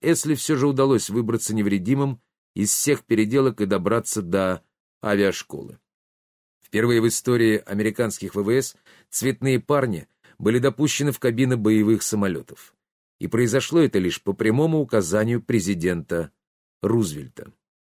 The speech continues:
Но одного распоряжения руководителя страны оказалось недостаточно для того, чтобы разом искоренить стойкое предубеждение армейского начальства разных уровней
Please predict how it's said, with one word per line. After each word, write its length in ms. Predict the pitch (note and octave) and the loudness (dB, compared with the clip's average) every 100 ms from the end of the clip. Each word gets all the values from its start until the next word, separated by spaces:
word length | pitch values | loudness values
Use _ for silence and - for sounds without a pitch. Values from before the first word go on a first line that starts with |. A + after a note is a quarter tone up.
| _ _ _ _ _ _ _ _ | _ _ _ _ _ _ _ _
Но 320 | - A#2+ B2+ - | -2 -2 -2 -4
одного 420 | G#2+ G#2+ B2+ E3 | -4 -2 2 2
распоряжения 920 | E3+ - D3+ D3 C#3+ D3+ D3+ D3 B2+ | 2 0 0 2 2 2 2 0 -2
руководителя 1000 | - G2 A2+ A#2 A#2 A#2+ A2 A2+ G#2+ G2+ _ | -4 -2 0 0 0 0 0 2 2 0 _
страны 500 | - - G#2+ G#2 B2+ | -10 -4 -2 0 0
оказалось 540 | A2 G2+ F2 G2+ F2+ | -2 -2 0 -2 -2
недостаточно 800 | G2 F#2+ A2 - - - - - | -4 -2 -2 -2 -4 -4 -10 -14
для 140 | D#2 E2 | -10 -4
того, 360 | F2+ A2 C3 - _ _ | 0 0 0 -6 _ _
чтобы 340 | - - A#2+ A2 | -10 -4 2 4
разом 360 | B2 B2+ D3+ - | 4 2 -2 -4
искоренить 540 | A#2 - A2 G#2+ B2 | -6 -2 0 0 -2
стойкое 600 | - - A#2+ B2+ - C#3 | -4 0 0 0 0 0
предубеждение 840 | - A2+ G2 F#2+ F2+ F#2 A#2+ A#2+ | 0 -4 -2 -2 -2 0 0 2
армейского 500 | G#2+ G2 G#2 E2+ E2+ | 0 0 -2 -4 -8
начальства 560 | E2+ E2 A2+ A#2 - A2+ | -10 -6 -4 -4 -2 0
разных 380 | A2 G2+ E2 - - | 0 0 -4 -12 -6
уровней 500 | A2 A#2+ C3 C3 | -2 -2 -2 -4